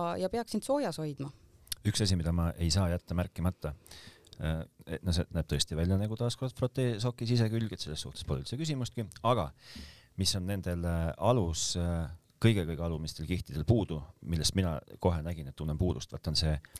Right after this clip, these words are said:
Speaker 1: Pöidlaasad.
Speaker 2: pöidlaasad,
Speaker 1: Mhm.
Speaker 2: aga see on sellel kampsunil olemas ja see saab olema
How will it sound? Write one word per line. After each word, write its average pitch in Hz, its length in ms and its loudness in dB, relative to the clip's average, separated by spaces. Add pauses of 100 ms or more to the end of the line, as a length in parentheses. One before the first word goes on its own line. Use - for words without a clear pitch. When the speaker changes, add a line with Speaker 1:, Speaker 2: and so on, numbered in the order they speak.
(140)
Speaker 1:
Pöidlaasad. 180 600 0
Speaker 2:
pöidlaasad, 90 720 0
Speaker 1:
Mhm. 180 260 2
Speaker 2:
aga 76 200 -4
see 92 120 -4
on 82 80 -6
sellel 73 300 -10
kampsunil 90 420 -6
olemas 67 320 -4
ja 57 140 -6
see 60 220 -2 (180)
saab 76 240 -8
olema 67 320 -8